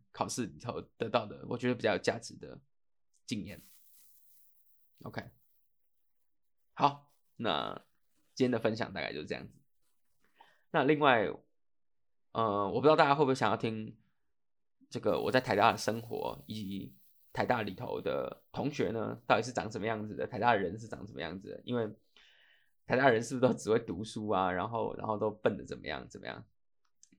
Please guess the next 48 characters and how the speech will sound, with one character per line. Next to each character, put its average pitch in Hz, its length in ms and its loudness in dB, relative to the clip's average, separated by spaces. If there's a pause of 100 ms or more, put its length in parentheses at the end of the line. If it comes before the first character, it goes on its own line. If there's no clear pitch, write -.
(140)
那 113 560 -2 (160)
我 107 420 4
有 - 180 -2
在 135 120 4
想 123 160 0
说， 123 180 6
要 127 80 6
不 123 80 4
要 117 80 0
下 117 180 4
一 117 60 0
集 95 160 -10
再 120 120 -2
继 117 140 -10
续 113 120 -4
录 110 180 -6
说 71 400 -4
台 113 100 -6
大 110 120 -2
里 92 80 -10
头 98 100 -10
的 - 100 -4
人 - 160 -8
是 - 120 -14
怎 - 100 -16
么 - 60 -20
样？ 104 120 -10
但 135 100 4
我 107 140 0
看 123 180 -2
一 110 40 -4
下 110 260 -4 (440)
这 120 80 4
一 117 40 4
集 - 140 -10
的， 73 340 -2 (200)
就 - 100 -12
是 - 240 -10 (320)
大 113 180 8
家 95 80 -4
的 107 60 -4
喜 - 220 -6
好 - 140 -4
程 - 140 -10 (100)
度 - 260 -10
这 - 80 -12
样 - 100 -12
子。 - 60 -20